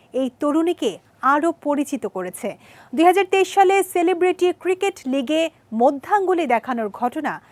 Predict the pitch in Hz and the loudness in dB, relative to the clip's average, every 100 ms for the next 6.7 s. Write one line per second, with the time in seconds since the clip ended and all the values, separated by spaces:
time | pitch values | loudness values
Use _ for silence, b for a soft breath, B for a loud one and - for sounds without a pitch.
0 | b 311 - 330 _ 370 381 392 392 370 | b 0 0 -4 _ 2 2 2 0 -2
1 | - 311 311 311 320 302 320 302 b _ | -4 -2 0 -2 0 2 2 0 b _
2 | - 359 339 277 277 240 214 208 202 196 | -2 0 0 0 -2 -2 -4 -4 -6 -6
3 | 190 180 - 190 151 - _ - - 220 | -8 -8 -10 -10 -12 -20 _ -8 -4 -4
4 | 240 254 - 330 294 302 294 359 403 b | -4 -6 -4 -4 -2 -4 -2 -2 -2 b
5 | b 233 233 285 330 330 320 339 - - | b 0 6 6 6 0 2 0 0 0
6 | 277 294 339 339 - 254 | 0 2 2 0 -2 -6